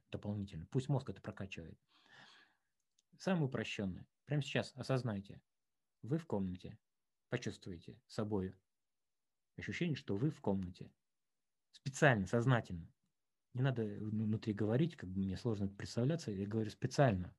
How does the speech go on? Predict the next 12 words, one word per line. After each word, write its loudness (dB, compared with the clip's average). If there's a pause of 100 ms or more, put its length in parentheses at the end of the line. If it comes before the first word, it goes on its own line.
(140)
сознательно. 0
Почувствуйте -2 (160)
ин-, 2 (140)
э, -8
личность -4 (500)
внутри -2
комнаты, -4
индивидуальность 0
внутри 0
комнаты. -6 (1160)
А 4
теперь 8